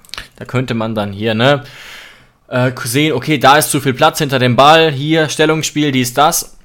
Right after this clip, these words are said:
Aber letztlich ist es aus meiner Sicht der Punkt, die Bayern sind stärker und schneller und haben die besseren Einzelspieler.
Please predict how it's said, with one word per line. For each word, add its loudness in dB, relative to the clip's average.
Aber -2
letztlich -4
ist -4
es -8
aus -12
meiner 0
Sicht -8
der -8
Punkt, -4
die -8
Bayern -4
sind -12
stärker 2
und -12
schneller 0
und -10
haben -6
die -10
besseren -10
Einzelspieler. -6